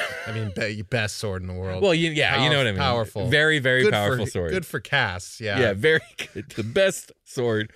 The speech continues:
Speaker 1: for Cass.
Speaker 2: Yeah.
Speaker 1: But anyways, um, uh, when Vecna was defeated during his bid for control of Orworth, this is, so remember, uh,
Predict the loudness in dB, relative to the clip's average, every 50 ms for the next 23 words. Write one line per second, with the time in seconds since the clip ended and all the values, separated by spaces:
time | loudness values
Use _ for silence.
0 | _ _ -10 -10 -6 -6 -6 -6 -6 -8 -4 -2 -2 -2 -2 -4 -10 -12 -12 -12
1 | -12 -12 -12 -14 -16 -4 _ 2 2 4 4 2 0 -2 -4 -6 -8 -10 -12 -6
2 | -2 0 2 2 2 0 0 -4 -6 -8 -14 _ _ _ _ _ _ _ _ _
3 | _ _ _ _ _ -20 -20 -20 -6 _ 0 2 2 2 4 2 2 2 2 0
4 | 0 0 0 -2 -2 -2 -2 -4 -6 -6 -4 -2 -2 -2 -2 0 0 0 0 0
5 | -2 -2 -2 -4 -4 -4 -6 -8 -10 -8 -10 -6 -4 -2 -2 0 -2 -2 -2 -2
6 | -2 -2 -4 -4 -6 -8 -10 -8 -8 -8 -10 -10 -12 _ -20 -20 -20 -20 -8 -4
7 | -2 0 2 2 2 2 2 2 2 4 4 2 0 -2 -6 _ _ -2 0 0
8 | 2 0 0 -4